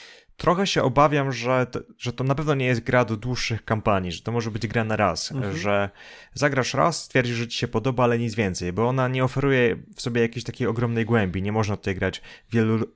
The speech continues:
Speaker 1: wielu różnych sposobów, ale może to też jest plus, bo gry, które gramy raz, i ja bardzo rzadko grałem gry R P G, w które grałem więcej niż tam, nie wiem, trzy razy, także,
Speaker 2: Mhm.
Speaker 1: em, myślę, że tutaj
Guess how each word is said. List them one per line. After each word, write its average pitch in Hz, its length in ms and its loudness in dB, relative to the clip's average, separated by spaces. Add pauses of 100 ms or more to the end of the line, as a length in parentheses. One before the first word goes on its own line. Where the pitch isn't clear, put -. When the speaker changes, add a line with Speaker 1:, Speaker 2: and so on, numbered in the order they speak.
(120)
Speaker 1:
wielu 117 240 2
różnych 113 300 -2
sposobów, 90 500 -6
ale 190 200 -4
może 214 220 0
to 202 100 2
też 196 180 -4
jest 190 200 -2
plus, 110 360 4
bo 117 220 2 (460)
gry, 147 220 2
które 139 300 0
gramy 131 280 2
raz, 123 500 2
i - 220 -4
ja 120 320 6
bardzo 113 300 0
rzadko 104 300 0
grałem 95 380 -2 (220)
gry 101 260 -4
R 98 140 -2
P 98 120 -2
G, 95 160 -4
w - 40 -14
które 98 160 -6
grałem 92 300 -4
więcej 92 360 -6
niż 87 140 -12
tam, 90 160 -8
nie 90 80 -6
wiem, 82 260 -10
trzy - 200 -6
razy, 82 440 -4
także, 90 420 -8 (420)
Speaker 2:
Mhm. 113 260 -8
Speaker 1:
em, 92 680 -4
myślę, 98 320 -6
że 90 440 -4
tutaj 92 500 -6